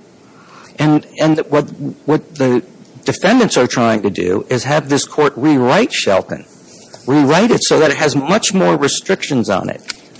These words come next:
Not just a community of interest means indus-, uh, uh, brand-specific investments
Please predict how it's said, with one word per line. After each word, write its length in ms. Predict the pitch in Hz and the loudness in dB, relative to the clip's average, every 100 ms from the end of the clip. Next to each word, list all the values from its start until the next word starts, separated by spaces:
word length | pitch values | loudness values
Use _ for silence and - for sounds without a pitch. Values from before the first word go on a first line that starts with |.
| - - | -20 -6
Not 300 | 127 143 208 | -2 0 0
just 440 | - 165 139 - - - - | 0 0 0 -4 -10 -16 -8
a 60 | 139 | -6
community 460 | - 143 147 135 135 | -2 0 2 2 0
of 100 | 120 | 0
interest 600 | 127 - 117 - - - - - | 0 0 -2 -2 -14 -20 -20 -8
means 320 | 127 131 127 - | -2 0 0 -2
indus-, 460 | 143 147 131 - - | -2 -2 -2 -6 -8
uh, 100 | 127 | -6
uh, 120 | 127 | -4
brand-specific 960 | 123 104 131 139 139 - 110 139 123 120 | -6 -2 0 2 0 -4 -2 0 0 0
investments 720 | 104 107 139 - 92 87 - | -2 0 -2 -2 -6 -8 -10